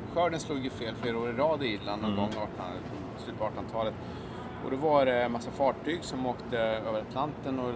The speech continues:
Speaker 1: skeppade av folk hit till U S A, Boston och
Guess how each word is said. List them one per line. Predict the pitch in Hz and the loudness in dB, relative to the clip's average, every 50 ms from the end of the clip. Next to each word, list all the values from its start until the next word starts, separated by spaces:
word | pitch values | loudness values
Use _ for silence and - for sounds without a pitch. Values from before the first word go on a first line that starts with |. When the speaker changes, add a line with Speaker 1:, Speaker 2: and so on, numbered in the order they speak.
| 113 113 - | -4 -4 -4
Speaker 1:
skeppade | 135 120 - 123 117 113 | -4 -4 -2 0 2 2
av | 110 110 - - - - - - - - | 2 2 0 -4 -8 -10 -10 -10 -8 -6
folk | - 127 113 - - - - - - - - - | -4 -4 -4 -4 -6 -10 -10 -10 -10 -8 -6 -4
hit | 135 147 - - - - - - | -4 -4 -6 -6 -10 -10 -10 -8
till | - 127 117 117 113 113 | -6 -6 -6 -4 -4 -4
U | 110 110 113 | -6 -6 -6
S | 113 - - | -6 -4 -2
A, | 127 131 135 135 127 123 120 - 117 120 - - - - | 0 2 2 2 2 0 -2 -4 -6 -8 -8 -8 -6 -4
Boston | 123 117 113 - - - - 120 117 120 | -4 -4 -4 -4 -6 -6 -4 -4 -2 -2
och | 117 117 113 110 | -2 -2 -4 -4